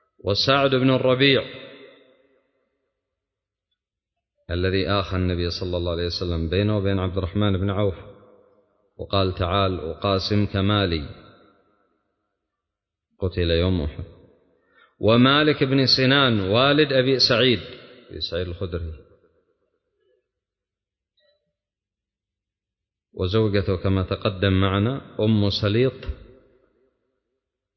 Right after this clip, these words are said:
كانت تزفر لهم القربة، تقدم لهم الماء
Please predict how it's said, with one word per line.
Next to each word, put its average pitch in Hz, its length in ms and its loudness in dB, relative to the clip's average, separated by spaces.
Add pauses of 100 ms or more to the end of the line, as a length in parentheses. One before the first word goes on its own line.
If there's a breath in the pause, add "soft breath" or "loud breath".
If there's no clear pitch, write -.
(220)
كانت 107 500 0
تزفر 101 500 -2
لهم 110 240 0
القربة، 95 520 0
تقدم 95 500 -4
لهم 107 220 -2
الماء 90 300 -4